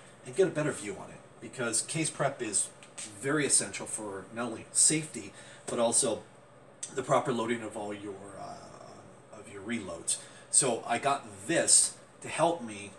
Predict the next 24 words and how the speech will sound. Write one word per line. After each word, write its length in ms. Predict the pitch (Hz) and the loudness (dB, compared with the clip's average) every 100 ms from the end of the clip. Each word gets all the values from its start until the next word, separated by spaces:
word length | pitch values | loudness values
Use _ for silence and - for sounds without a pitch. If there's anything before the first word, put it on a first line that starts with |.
| - | -6
just 360 | 127 - - | -2 -2 -2
to 80 | - | -2
see 220 | - 147 | 0 2
it 140 | 151 - | -2 -2
better, 240 | 131 131 | 0 2
to 200 | 127 - | 0 -2
inspect 520 | 101 - - 151 156 | 6 6 8 4 2
my 100 | - | 0
brass 320 | 120 117 113 - | -2 -2 -2 -4
for 120 | 107 | -8
cracks 480 | - 107 107 - - - - | -6 -4 0 0 -2 -10 -12
or 120 | 123 131 | -8 -4
any 260 | 156 151 | -2 -2
deviations 640 | 117 120 113 101 95 98 - | -2 -4 -4 -4 -4 -2 -6
and 100 | 98 | -8
things 220 | 92 - | -8 -8
like 200 | 87 - | -8 -12
that. 220 | 85 - - | -12 -14 -2
So, 480 | - - 104 95 95 - - - - | 4 4 2 -6 -10 -16 -20 -20 -18
um, 300 | - - - 92 - - | -16 -14 -16 -16 -18 -12
I'm 80 | 110 | -4
using 200 | 104 107 | -2 -2
only 200 | 98 95 | -6 -8
the 160 | 98 | -10